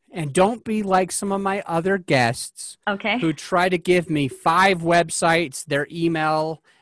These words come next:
Speaker 1: and all these other U R Ls and their social media, uh,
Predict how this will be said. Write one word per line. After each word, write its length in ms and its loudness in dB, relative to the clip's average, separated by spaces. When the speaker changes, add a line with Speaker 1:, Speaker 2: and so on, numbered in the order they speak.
Speaker 1:
and 560 0
all 220 0
these 220 -2
other 200 2
U 240 2
R 120 6
Ls 420 4
and 340 2
their 160 2
social 440 -2
media, 520 -4
uh, 140 -6